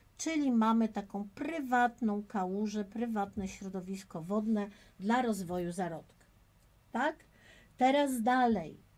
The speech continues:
słuchajcie, omocznia. Omocznia <clears throat> współtworzy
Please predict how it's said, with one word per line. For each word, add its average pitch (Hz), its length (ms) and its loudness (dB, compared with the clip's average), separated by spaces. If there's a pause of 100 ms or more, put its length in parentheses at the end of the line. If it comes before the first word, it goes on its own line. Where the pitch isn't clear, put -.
słuchajcie, 208 720 -2 (140)
omocznia. 240 880 2 (720)
Omocznia 208 960 2 (200)
<clears throat> - 1400 4
współtworzy 233 1500 2